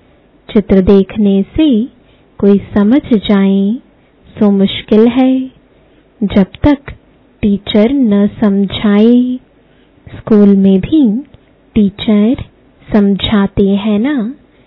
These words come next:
यह इंडिया है, यह लंदन है। बगैर समझाने बुद्धि में आ ना सके। अगर नक्शे में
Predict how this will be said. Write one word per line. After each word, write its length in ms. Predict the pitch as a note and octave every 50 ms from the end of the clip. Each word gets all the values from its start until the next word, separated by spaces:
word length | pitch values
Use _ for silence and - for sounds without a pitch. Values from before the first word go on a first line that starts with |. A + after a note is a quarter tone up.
| _ _ _ -
यह 380 | G#3 - - G#3 G3 G3+ G3+ G3
इंडिया 420 | F#3+ G3 F#3+ G#3 G3 G3 G3 F#3+
है, 480 | G3 G3 G3 A#3 D4 D#4 C#4 G#3+ G3 B3 D#4 - _ _ _ _ _ _ _ _ A#3+ G#3+ -
यह 160 | G#3 G3 G3+
लंदन 560 | G3+ G3 F#3+ F#3+ F#3+ F#3+ F#3+ G#3 G3+ G#3 A3 A#3+
है। 420 | A#3 - C4 B3+ B3+ B3+ C4 B3+ B3+ - _ _ _ _ _ _ _ _ _ _ _ _ A3+
बगैर 500 | F#3+ G#3 G#3 F3+ C#4+ D#4+ D#4 - - -
समझाने 920 | A#3 G#3 G3+ G3 F#3+ F#3 - - - G#3 G3 G3 G3 G3 G3 G3+ G3+ A#3+ D4 D#4+ - _ _ _ _ _ _ _ _ - G#3
बुद्धि 460 | F#3+ G#3 F#3+ F#3 - - - G#3+ G3+
में 360 | G3+ G3+ G#3 G#3 G#3 G#3+ C4 D#4+ - _ _ _ _ _ _ - G#3
आ 200 | G#3 G#3 G#3 G#3
ना 280 | G3 F#3+ F#3+ G3+ A#3+ - - C#4+
सके। 480 | C4 C4 - - C4 C4 C4 C4 C4 B3+ - _ _ _ _ _ _ _ _ _ _ _
अगर 260 | G#3+ G#3 - G#3 G3+ G#3
नक्शे 640 | G3+ F#3+ G3 G3 - - - - - G#3+ G3+ G3+
में 400 | G3+ A3+ D4 D#4 C4+ G3+ G3